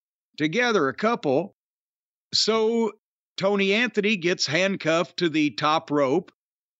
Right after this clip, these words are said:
and Jake the Snake D D Ts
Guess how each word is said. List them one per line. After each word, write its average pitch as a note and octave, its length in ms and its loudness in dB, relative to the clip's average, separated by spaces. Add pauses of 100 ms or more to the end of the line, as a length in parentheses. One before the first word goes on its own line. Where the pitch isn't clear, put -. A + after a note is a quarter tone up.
(140)
and E3+ 180 2
Jake F#3 300 0
the D#3 80 -4
Snake D#3 500 0
D E3+ 220 0
D F3+ 180 0
Ts F#3+ 800 0